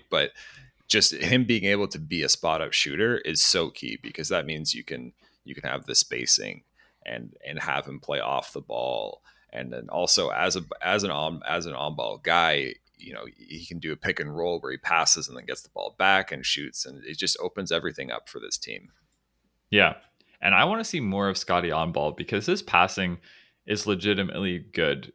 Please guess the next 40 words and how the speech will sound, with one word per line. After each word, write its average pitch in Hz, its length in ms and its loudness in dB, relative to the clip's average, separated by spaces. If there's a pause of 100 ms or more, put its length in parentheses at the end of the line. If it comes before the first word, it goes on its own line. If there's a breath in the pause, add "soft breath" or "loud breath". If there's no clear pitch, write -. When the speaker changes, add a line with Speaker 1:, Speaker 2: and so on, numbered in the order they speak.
Speaker 2:
and 87 120 -2
he's 107 160 -2
one 127 120 0
of 123 80 -4
the 107 80 -2
few 104 240 -2
good 95 160 2
passers 92 420 0
on 107 80 -2
this 107 160 -6
team, 127 160 -4
and 110 80 0
I 98 120 4
always 135 340 2
feel 120 100 2
like 107 80 2
he's 101 220 -6
making 87 300 -6
good 78 120 -4
decisions 71 500 -6
with 76 200 -10
the - 60 -6
ball. 65 420 0 (360 loud breath)
It's 95 160 -2
just - 220 0
sometimes 143 480 0
he's 120 160 -4
a 110 60 -4
bit 110 220 2
passive 87 440 -2
about 82 380 0
asserting 90 460 -2
himself 85 540 -2
and 85 160 -2
kinda 87 220 -2
demanding 85 540 -2
the 85 80 -2
ball. 80 480 0 (720 loud breath)
There's, 87 240 -2
like, - 160 0